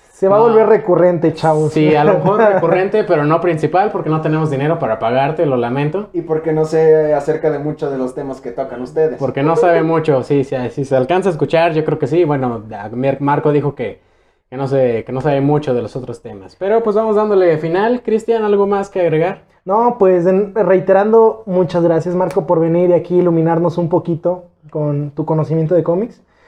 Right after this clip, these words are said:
Speaker 1: Fue refrescante platicar con compas, con amigos de, de Batman.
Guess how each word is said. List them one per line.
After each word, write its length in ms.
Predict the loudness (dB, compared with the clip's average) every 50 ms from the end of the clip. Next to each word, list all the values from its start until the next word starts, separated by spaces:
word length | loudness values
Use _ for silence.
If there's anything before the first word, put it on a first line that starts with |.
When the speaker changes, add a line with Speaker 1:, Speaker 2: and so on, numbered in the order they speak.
| _ _ _
Speaker 1:
Fue 320 | 2 2 4 4 4 4
refrescante 580 | 4 2 2 2 0 0 0 0 -2 0 0 2
platicar 460 | 2 2 0 0 0 0 0 0 0
con 400 | 2 2 2 2 0 -2 -4 -6
compas, 520 | -6 -4 -2 0 0 0 0 -2 -2 -2
con 200 | -4 -6 -4 -2
amigos 340 | -2 0 2 2 2 2 2
de, 260 | 2 2 2 2 2
de 100 | 2 2
Batman. 480 | 2 2 0 -2 -4 -4 -6 -6 -8